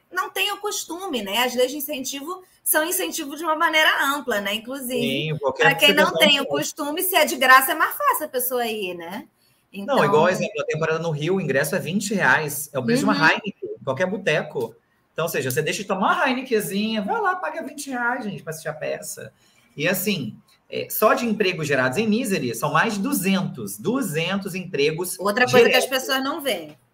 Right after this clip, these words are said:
Speaker 2: Fora os indiretos, porque as pessoas veem lá três atores na peça,
Speaker 1: Isso,
Speaker 2: você sabe
Speaker 1: é isso que tem, gente,
Speaker 2: quatro
Speaker 1: acabou.
Speaker 2: contrarregas lá
Speaker 1: <laughs>
Speaker 2: atrás, uma camareira,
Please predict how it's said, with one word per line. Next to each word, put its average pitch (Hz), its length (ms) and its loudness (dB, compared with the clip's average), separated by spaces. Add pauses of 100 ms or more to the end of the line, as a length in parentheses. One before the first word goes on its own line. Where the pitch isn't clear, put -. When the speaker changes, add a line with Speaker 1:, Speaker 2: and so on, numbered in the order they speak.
(340)
Speaker 2:
Fora 160 680 6
os 220 100 2
indiretos, 254 240 -4
porque 196 120 -8
as 190 60 -6
pessoas 190 280 -4
veem 170 120 -4
lá 156 140 -2
três 151 240 -2
atores 135 220 -6
na 131 100 -6
peça, 196 420 -2
Speaker 1:
Isso, 285 120 2
Speaker 2:
você 247 160 6
sabe 185 180 -2
Speaker 1:
é 220 80 0
isso 233 180 0
que 311 100 -6
tem, 226 180 0
gente, 196 140 -4
Speaker 2:
quatro 208 380 4
Speaker 1:
acabou. 202 220 2
Speaker 2:
contrarregas 165 540 0
lá 147 140 4
Speaker 1:
<laughs> 143 40 0
Speaker 2:
atrás, 147 540 0
uma 214 200 2
camareira, 156 800 0